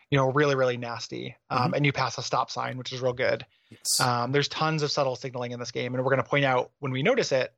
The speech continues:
Speaker 1: Um,
Speaker 2: <laughs>
Speaker 1: but there's probably stuff that we missed because there's tons of it.
Speaker 2: Yes. Yeah, it is. It is all over the place. But we're headed toward this distress beacon, right?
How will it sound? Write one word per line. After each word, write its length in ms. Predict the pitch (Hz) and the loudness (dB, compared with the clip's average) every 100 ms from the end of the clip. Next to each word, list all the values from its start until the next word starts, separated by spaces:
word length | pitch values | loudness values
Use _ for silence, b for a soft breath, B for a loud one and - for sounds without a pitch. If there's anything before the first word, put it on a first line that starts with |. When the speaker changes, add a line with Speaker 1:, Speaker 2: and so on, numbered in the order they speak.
| _ | _
Speaker 1:
Um, 380 | - 123 123 127 | -6 -2 -2 -4
Speaker 2:
<laughs> 20 | |
Speaker 1:
but 320 | 139 135 131 143 | 0 2 2 2
there's 160 | 139 | -2
probably 360 | 135 139 135 135 | 0 -2 0 -2
stuff 200 | 131 - | -6 -6
that 80 | 135 | -10
we 220 | 127 131 147 | -8 -8 0
missed 400 | 185 - - - | 2 2 -8 -12
because 480 | 135 127 120 117 - | -2 -2 -2 -6 -6
there's 140 | 123 | -4
tons 200 | 127 123 | -4 -4
of 60 | 110 | -8
it. 140 | - _ 127 | -12 _ -8
Speaker 2:
Yes. 400 | - - - - _ _ _ - | -2 0 0 -4 _ _ _ -12
Yeah, 180 | 117 - _ | -10 -10 _
it 160 | 160 120 | 0 2
is. 220 | 107 101 | 2 0
It 160 | - 113 | 0 0
is 140 | 101 - - | 0 -2 0
all 440 | 180 190 185 - 156 | 2 4 2 -2 0
over 240 | 156 147 | 0 2
the 140 | 135 | 0
place. 540 | - 117 92 80 - - b b b | 0 -2 -2 -2 -2 -2 b b b
But 280 | 135 202 131 | 2 2 2
we're 220 | 160 143 135 | 0 2 2
headed 320 | - 180 151 | 2 0 0
toward 440 | - 113 107 107 - | 2 4 4 2 -4
this 320 | 113 110 95 | 0 0 2
distress 380 | 113 107 127 - | 0 0 0 0
beacon, 460 | - 87 - - _ _ - | -4 -10 -12 -14 _ _ -2
right? 260 | 104 101 | 0 0